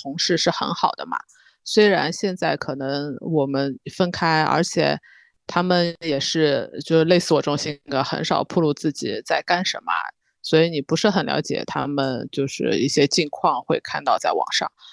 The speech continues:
而且他们也都工作挺繁忙，但是每次只要我回去，呃，跟他们见面，就又回到了当初那种大家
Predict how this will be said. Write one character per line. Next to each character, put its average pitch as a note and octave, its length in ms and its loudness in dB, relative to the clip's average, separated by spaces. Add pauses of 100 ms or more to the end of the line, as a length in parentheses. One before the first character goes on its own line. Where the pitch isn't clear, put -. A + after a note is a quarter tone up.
(280)
而 D#3 160 2
且 C3 640 0
他 - 160 -4
们 E3+ 160 -2
也 C3 100 0
都 D#3+ 140 0
工 E3 180 -2
作 D#3 160 2
挺 - 200 -8
繁 C#3+ 160 0
忙， B2 180 -2
但 F3+ 140 2
是 G#3+ 100 2
每 E3+ 180 2
次 - 220 2
只 F3+ 100 0
要 C#3 120 6
我 E3 120 2
回 B2+ 220 2
去， - 300 4 (400)
呃， F3+ 260 4
跟 G#3 160 2
他 A3 80 2
们 G#3+ 100 2
见 A3+ 160 4
面， G3 200 0
就 A#3 160 4
又 B3+ 200 6
回 D#3 360 0
到 E3+ 180 4
了 C3+ 100 0
当 E3 240 -4
初 - 400 -2
那 E3+ 160 4
种 G#2+ 240 -2 (240)
大 E3 160 4
家 D3+ 200 4